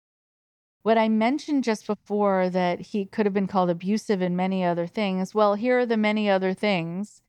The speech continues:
that used to happen to him and happen very often in those moments where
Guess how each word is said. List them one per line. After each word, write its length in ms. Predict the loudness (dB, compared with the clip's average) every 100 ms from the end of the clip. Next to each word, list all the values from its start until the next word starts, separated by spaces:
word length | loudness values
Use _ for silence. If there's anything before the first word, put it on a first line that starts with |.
| _ _ -6
that 640 | 0 4 4 4 4 0 0
used 240 | -2 0
to 80 | 0
happen 340 | 0 0 0
to 100 | 0
him 260 | 0 0 0
and 100 | 0
happen 340 | 0 0 0
very 220 | 0 2 2
often 340 | 0 0 0
in 160 | 0 0
those 240 | 0 0
moments 640 | 0 0 0 -4 -6 -14 _ _ _ _ _ _ _ _ _ _ _
where 480 | 0 2 2 -4